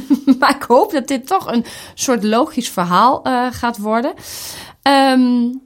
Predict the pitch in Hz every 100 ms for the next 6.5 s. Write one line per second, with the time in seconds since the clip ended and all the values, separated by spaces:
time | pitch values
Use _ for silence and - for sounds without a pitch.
0 | _ - - _ _ _ _ _ _ 196
1 | 254 254 240 349 370 - - 294 302 427
2 | - 381 339 247 269 349 - 220 233 196
3 | 220 294 269 220 202 196 196 185 202 185
4 | 180 131 - 160 - 156 - 147 135 147
5 | 269 302 254 285 - 180 - 196 247 240
6 | 214 190 180 -